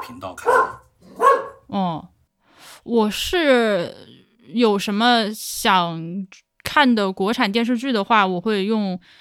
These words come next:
Speaker 2: 各种各样的积分先去兑换一个月，然后把它看完就算这样。
Speaker 1: 哦，就是信用卡积分可以换。
Speaker 2: 对，对，对。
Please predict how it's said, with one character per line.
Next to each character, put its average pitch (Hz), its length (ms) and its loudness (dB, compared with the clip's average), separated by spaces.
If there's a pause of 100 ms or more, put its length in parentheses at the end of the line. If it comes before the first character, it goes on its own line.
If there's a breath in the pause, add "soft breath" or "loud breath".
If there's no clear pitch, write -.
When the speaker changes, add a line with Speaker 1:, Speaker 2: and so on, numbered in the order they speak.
(240 soft breath)
Speaker 2:
各 294 140 4
种 196 160 2
各 220 80 2
样 233 160 4
的 196 80 0
积 233 220 -2
分 233 240 2
先 240 140 4
去 240 80 4
兑 247 160 4
换 214 220 2
一 180 60 -2
个 185 80 -2
月， 196 160 0
然 147 100 -4
后 190 80 -4
把 165 120 -4
它 170 60 -6
看 185 240 -2
完 156 220 -8
就 175 100 -8
算 170 300 -6
这 160 80 -14
样。 160 160 -16 (400)
Speaker 1:
哦， 85 460 -8 (200)
就 156 140 -6
是 139 380 -2
信 175 160 -2
用 156 100 -2
卡 113 160 -4
积 127 160 -6
分 139 180 -2
可 127 80 -6
以 123 60 2
换。 120 400 -4 (880)
Speaker 2:
对， 196 140 0
对， 180 120 -4
对。 151 220 -14